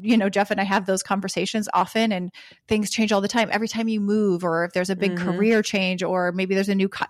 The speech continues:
Speaker 1: a kid, or there's a lot of things in life that make you kind of, you know, reevaluate. And that also may make you reevaluate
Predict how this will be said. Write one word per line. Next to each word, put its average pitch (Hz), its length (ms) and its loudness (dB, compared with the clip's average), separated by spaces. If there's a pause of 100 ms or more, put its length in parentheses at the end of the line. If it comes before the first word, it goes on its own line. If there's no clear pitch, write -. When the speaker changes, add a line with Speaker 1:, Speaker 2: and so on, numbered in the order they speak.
Speaker 1:
a 180 80 -2
kid, 214 520 2
or 180 280 2 (280)
there's 226 120 -2
a 240 60 4
lot 202 280 2
of 220 100 -2
things 220 240 -2
in 208 100 -2
life 185 280 0
that 175 160 0
make 180 180 -6
you 185 80 -2
kind 180 180 -6
of, 170 240 -6
you 180 180 -4
know, 170 120 -6
reevaluate. 185 680 0 (320)
And 214 140 2
that 220 180 2
also 247 300 0
may 269 220 4
make 339 260 0
you 320 60 2
reevaluate 294 920 2